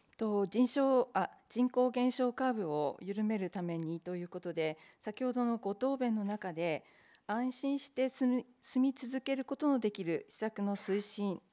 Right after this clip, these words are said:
という、うー、言葉が、文言が出てきました。えー、この安心して住み続けることのできる施策の中で、市長として重要性を感じている施策は、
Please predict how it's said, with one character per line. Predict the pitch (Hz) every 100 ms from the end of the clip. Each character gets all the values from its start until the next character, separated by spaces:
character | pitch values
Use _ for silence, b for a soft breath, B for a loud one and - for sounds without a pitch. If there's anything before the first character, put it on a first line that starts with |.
| -
と | 262
い | 233 226 208
う、 | - B B -
う |
ー、 | - - - - - - - 202
言 | 190
葉 | 185
が、 | 160 151 -
文 | 190 180
言 | 175
が | 170
出 | 180
て | 190 180
き | - 170
ま | 170
し | 175
た。 | - 156 - B B B B B B
え | - 190
ー、 |
こ | -
の | 202 -
安 | 226
心 | 233 233 240
し | -
て | 208 208
住 | 208 220 233
み |
続 | 233 190 196
け | 226 294
る | 277
こ | -
と | 226
の | 220
で | 202
き | 202 190
る | 180 165 -
施 | -
策 | 214 208
の | 208
中 | 208 - 175
で、 | 165 175 B B B B
市 | -
長 | 254
と | 233 226
し |
て | - 202
重 | - 226
要 | 277 294
性 | 294 285 269
を | 247 240 -
感 | 226 226
じ | 214 208
て | 214
い | 208
る | 185 196 -
施 | -
策 | 202 196
は、 | 185 180